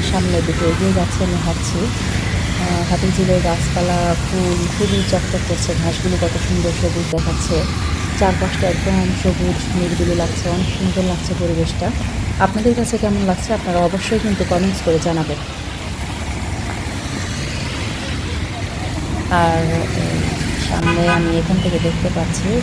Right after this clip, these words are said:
সামনে কিছু লোক চক্রাকার বাসে ওঠার জন্য সিরিয়ালে দাঁড়িয়েছেন, তারা, আহ, ছাতা নিয়ে দাঁড়িয়ে আছেন দেখতে পাচ্ছি। তো আমি সে, ওই সাইডটা দিয়েই আমি রোডে উঠব।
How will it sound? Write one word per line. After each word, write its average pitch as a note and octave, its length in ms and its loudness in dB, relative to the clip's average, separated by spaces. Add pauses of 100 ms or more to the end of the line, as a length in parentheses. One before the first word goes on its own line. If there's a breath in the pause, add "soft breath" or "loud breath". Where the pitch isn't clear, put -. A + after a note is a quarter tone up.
সামনে E3 380 0
কিছু E3+ 240 -2 (100)
লোক F3+ 240 4
চক্রাকার E3+ 600 2 (100)
বাসে E3 340 2 (580)
ওঠার E3 280 0 (100)
জন্য D#3 180 0 (460)
সিরিয়ালে D#3+ 380 2
দাঁড়িয়েছেন, E3 440 2 (640)
তারা, D#3 280 4
আহ, D#3+ 460 0
ছাতা E3 220 0
নিয়ে D#3+ 260 2
দাঁড়িয়ে E3 240 0
আছেন E3 380 -4
দেখতে D#3 260 -6
পাচ্ছি। D#3+ 480 -6 (480 loud breath)
তো G3 60 -4
আমি F3+ 280 0
সে, F#3 260 -4 (140)
ওই E3+ 180 -2
সাইডটা E3+ 400 -6
দিয়েই F#3+ 300 -4
আমি E3+ 420 -2
রোডে E3 280 0
উঠব। D#3+ 440 -2